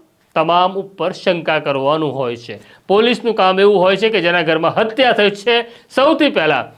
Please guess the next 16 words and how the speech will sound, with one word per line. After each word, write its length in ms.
તેને 380
જ 100
શંકાના 680
ચક્રમાં 760
ઊભા 340
રાખી 480
ત્યાંથી 480
જ 140
શંકાની 640
શરૂઆત 640
કરવાની 420
હોય 280
છે. 300
ઇન્સ્પેક્ટર 600
પ્રદીપસિંહ 460
જાડેજા 500